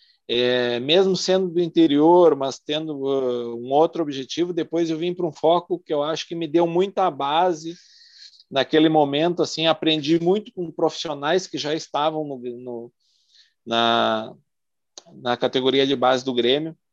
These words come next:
É, convivi com muitos jogadores que hoje estão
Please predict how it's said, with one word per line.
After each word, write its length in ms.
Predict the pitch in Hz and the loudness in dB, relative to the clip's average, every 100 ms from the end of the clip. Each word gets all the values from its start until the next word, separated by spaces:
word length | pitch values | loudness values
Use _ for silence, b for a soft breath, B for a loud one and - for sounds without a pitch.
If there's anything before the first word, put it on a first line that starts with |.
| _ _ _ _ _ - | _ _ _ _ _ -8
É, 280 | 135 143 139 | -2 0 2
convivi 520 | 180 190 185 170 226 | 2 4 2 0 -2
com 120 | 220 | -4
muitos 300 | 202 240 247 | -6 -6 -4
jogadores 600 | 214 202 185 175 190 185 | 0 0 0 0 -2 -4
que 120 | - | -4
hoje 360 | 165 180 190 175 | 0 2 0 -6
estão 500 | - 170 170 175 | -10 -6 -4 -6